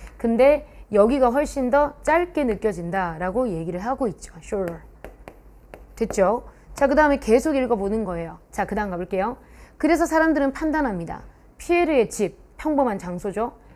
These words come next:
에펠타워, 명소죠. 그래서 피에르의 집에서 명소로 가는 게 shorter, 짧게 느껴진다. 뭐보다? 에펠타워에서 피에르의 집에 가는 것보다. 이게 구체적인 이름이 나왔으니까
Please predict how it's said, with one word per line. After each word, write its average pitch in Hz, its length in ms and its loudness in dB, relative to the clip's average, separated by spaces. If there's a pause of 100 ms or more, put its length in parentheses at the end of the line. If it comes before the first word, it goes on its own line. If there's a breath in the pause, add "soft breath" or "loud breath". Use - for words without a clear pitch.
에펠타워, 247 680 2
명소죠. 220 680 2 (300 loud breath)
그래서 240 200 4
피에르의 294 580 2
집에서 247 520 2
명소로 214 520 0
가는 196 300 -2
게 285 280 0 (180 loud breath)
shorter, 180 460 -2
짧게 240 320 0
느껴진다. 180 640 -6 (400 soft breath)
뭐보다? 226 580 4 (300 loud breath)
에펠타워에서 233 880 2
피에르의 269 400 4
집에 226 320 -2
가는 196 360 -6
것보다. 185 580 -6 (360 soft breath)
이게 311 140 4
구체적인 262 600 0
이름이 269 260 0
나왔으니까 185 720 -4